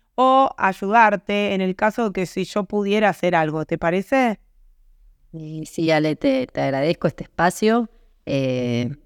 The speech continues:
Speaker 2: yo sí, me pasa que no, no estoy cómoda, eh,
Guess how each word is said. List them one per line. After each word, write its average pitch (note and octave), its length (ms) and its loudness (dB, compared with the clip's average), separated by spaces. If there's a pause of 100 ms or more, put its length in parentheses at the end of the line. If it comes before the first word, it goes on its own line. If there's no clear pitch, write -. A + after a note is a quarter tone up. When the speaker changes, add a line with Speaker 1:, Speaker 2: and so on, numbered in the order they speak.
(160)
Speaker 2:
yo E3 480 0
sí, D#3 440 0
me D3 300 2
pasa E3 240 2
que D3+ 160 -2
no, D3+ 320 0
no D#3 60 2
estoy D3+ 240 -6
cómoda, F3+ 800 0
eh, C3+ 460 -8